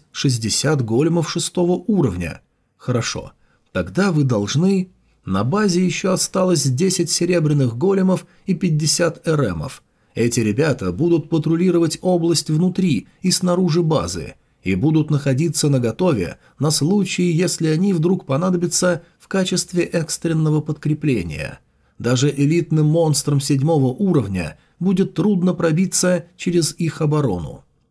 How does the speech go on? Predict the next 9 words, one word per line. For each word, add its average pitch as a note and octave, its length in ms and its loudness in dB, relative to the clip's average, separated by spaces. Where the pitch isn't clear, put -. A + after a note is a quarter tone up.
Но, A#2+ 360 0
Шинву, C#3 640 0
что - 280 -4
ты F#3 100 0
собираешься C#3 720 0
делать F3 420 0
с - 100 -6
оставшимися F3 800 -2
ядрами? A2 640 -2